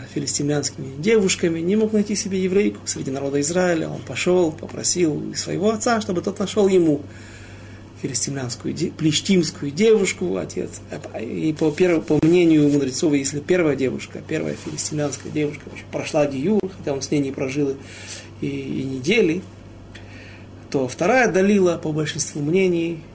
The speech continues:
та знаменитая Далила, печально знаменитая Далила,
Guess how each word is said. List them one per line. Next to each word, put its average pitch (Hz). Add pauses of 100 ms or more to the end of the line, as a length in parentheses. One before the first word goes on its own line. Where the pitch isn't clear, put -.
(140)
та -
знаменитая 143
Далила, 175
печально 175
знаменитая 151
Далила, 139